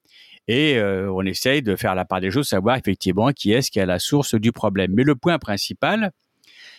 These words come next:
c'est que à chaque fois qu'il y a un malheur, il faut lui attribuer la source, même si quelqu'un meurt,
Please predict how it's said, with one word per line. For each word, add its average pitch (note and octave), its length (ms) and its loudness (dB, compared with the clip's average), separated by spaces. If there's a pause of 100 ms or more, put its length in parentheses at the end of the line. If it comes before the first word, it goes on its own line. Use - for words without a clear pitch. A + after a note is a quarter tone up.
c'est - 220 0
que C#3+ 240 0
à G#2+ 140 0
chaque - 320 0
fois E3+ 160 2
qu'il C3+ 100 -4
y B2+ 60 0
a - 20 0
un A#2+ 60 0
malheur, G#2 640 0 (720)
il A2 120 2
faut F#3 180 4
lui D3 120 2
attribuer G#2+ 380 -2
la G2 140 2
source, - 320 -2
même G3+ 180 4
si E3 220 0
quelqu'un A2+ 360 0
meurt, A#2+ 460 2